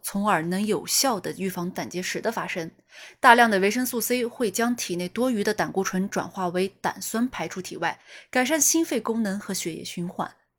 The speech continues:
第三，提高免疫力。和田枣能促进白细胞的生成，提高血清白蛋白，从而保护肝脏，提高人体的免疫力，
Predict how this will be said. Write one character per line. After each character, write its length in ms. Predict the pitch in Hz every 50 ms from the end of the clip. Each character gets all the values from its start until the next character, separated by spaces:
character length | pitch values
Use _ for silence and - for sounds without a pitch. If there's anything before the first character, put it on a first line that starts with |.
| _ _ _ - - - - - _ _ _
第 100 | - 226
三， 340 | 202 - 226 233 220 - - _ _
提 140 | - - 214
高 120 | 196 233
免 240 | 247 233 185 - -
疫 60 | 175
力。 240 | 185 220 233 - - _ _ _ _ _ _ _ _ _
和 200 | - - 339 339
田 200 | 349 359 359 359
枣 260 | - 254 185 175 175
能 140 | 180 185 208
促 160 | - - 262
进 200 | 226 214 185 175
白 160 | - 170 170
细 160 | 180 - 277
胞 160 | 240 214 185
的 80 | 180 175
生 200 | - - 180 180
成， 280 | 175 - 175 170 170 - - - - - - -
提 160 | - 302 311
高 160 | - 320 330
血 180 | 320 - - 185
清 180 | 180 - 247 254
白 160 | - 180 175
蛋 160 | 190 214 190
白， 300 | 170 165 160 170 - - _ - - -
从 200 | - - - 294
而 80 | 311 320
保 220 | 330 320 - 165
护 80 | 175 190
肝 240 | 196 254 269 277 285
脏， 260 | - 269 202 175 - -
提 220 | - - - 185 180
高 260 | - 190 190 - -
人 160 | - 180 180
体 140 | 190 - 190
的 80 | 180 -
免 180 | 170 156 139
疫 80 | - 170
力， 240 | 175 196 196 - _